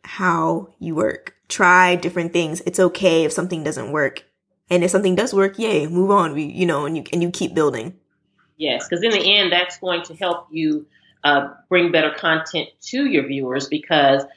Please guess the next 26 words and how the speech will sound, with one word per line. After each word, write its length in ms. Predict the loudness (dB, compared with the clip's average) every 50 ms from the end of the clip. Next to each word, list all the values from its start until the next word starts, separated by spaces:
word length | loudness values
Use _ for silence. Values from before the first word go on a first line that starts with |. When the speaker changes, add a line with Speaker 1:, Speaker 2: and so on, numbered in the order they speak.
| _ -10
Speaker 2:
you've 160 | -10 -6 -2
taken 300 | 0 0 0 0 0 -2
the 80 | -2
time 340 | -4 -2 0 0 0 0 -2 -6
to 160 | -6 -4 -4 -4
assess 520 | -4 -4 -2 2 2 2 2 2 -2 -10 _ _ _ _ _ _
and 280 | 2 2 4 4 4 2
make 280 | 2 2 2 0 -2 -8
the 80 | -10
smart 280 | -6 -2 0 0 0 0
decisions 520 | -2 -2 -2 -2 0 0 -2 -4 -6 -6 -4
to, 380 | 0 0 0 0 -2 -4 -6 -10 _ -2
you 140 | 2 4
know, 260 | 4 4 4 2 0 -2
make 240 | 0 0 0 2 2
your 80 | 2 2
system 400 | 2 0 -4 -4 -4 -4 0 2
better 240 | 2 2 2 2 0
so 240 | 2 0 0 0
that 220 | 2 2 2 2 0 0
what 180 | -4 -4 -2
you 120 | -4 -4 -2
put 160 | 0 2 4
out 200 | 4 4 4 2
is 80 | 0 -4 -6
better. 300 | -6 -6 -6 -6 -10